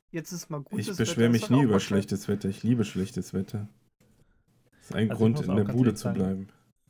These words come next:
Speaker 3: ja,
Speaker 1: Gut.
Speaker 3: erstens das.
Speaker 1: <laughs>
Speaker 3: Und zweitens, wenn es so ist, ist halt einfach, das ist zu krass. Also ge-, ich ger-, gerne, wenn es warm ist, hab ich gar kein Problem mit.
Speaker 1: Mhm.
Speaker 3: Ähm,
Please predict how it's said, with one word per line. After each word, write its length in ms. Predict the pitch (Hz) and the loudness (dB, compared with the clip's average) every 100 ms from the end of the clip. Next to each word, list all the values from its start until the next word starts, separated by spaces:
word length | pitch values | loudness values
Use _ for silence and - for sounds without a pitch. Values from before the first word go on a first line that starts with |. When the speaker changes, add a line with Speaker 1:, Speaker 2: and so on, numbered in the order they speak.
| - - _ _ _ _ _ | -20 -20 _ _ _ _ _
Speaker 3:
ja, 180 | 113 110 - | -8 -8 -8
Speaker 1:
Gut. 120 | 151 | -6
Speaker 3:
erstens 340 | 113 139 110 - | -4 -6 -10 -6
das. 240 | 131 175 202 - 156 | -6 -4 -6 -6 -12
Speaker 1:
<laughs> 260 | - - - | -12 -20 -10
Speaker 3:
Und 160 | 117 | -10
zweitens, 600 | - 120 123 135 127 - - _ - | -6 -8 -6 -10 -12 -14 -20 _ -12
wenn 280 | 110 117 | -8 -6
es 160 | 113 - | -8 -10
so 240 | 113 143 151 | -8 -8 -8
ist, 300 | 135 151 - | -10 -10 -14
ist 240 | - 110 - | -12 -10 -8
halt 160 | 110 | -8
einfach, 340 | 104 95 98 95 | -8 -10 -10 -12
das 240 | - 98 | -12 -14
ist 240 | 101 - - | -16 -20 -20
zu 140 | 113 | -20
krass. 420 | - 104 87 - _ - - - | -14 -12 -12 -16 _ -20 -18 -10
Also 180 | 107 | -10
ge-, 160 | 113 151 | -8 -10
ich 220 | 139 - 113 104 _ _ - _ _ _ _ | -12 -10 -12 -12 _ _ -20 _ _ _ _
ger-, 340 | - 127 139 120 120 | -8 -8 -6 -10 -8
gerne, 360 | 120 127 151 | -6 -4 -6
wenn 160 | 120 113 | -6 -8
es 160 | 101 98 | -10 -8
warm 320 | 95 101 - | -6 -6 -6
ist, 380 | 151 202 - - _ _ _ _ _ _ _ _ | -6 -6 -12 -20 _ _ _ _ _ _ _ _
hab 240 | - 117 | -8 -6
ich 320 | 143 - - - | -8 -10 -14 -10
gar 240 | 107 127 | -6 -6
kein 280 | - 110 101 | -6 -8 -6
Problem 420 | - 92 92 90 | -8 -6 -8 -6
mit. 340 | 117 165 - - _ _ _ _ _ _ _ _ | -6 -8 -14 -20 _ _ _ _ _ _ _ _
Speaker 1:
Mhm. 440 | 165 147 147 160 214 _ | -8 -6 -4 -6 -8 _
Speaker 3:
Ähm, 840 | 113 110 110 110 107 107 107 104 | -6 -4 -6 -8 -8 -8 -8 -10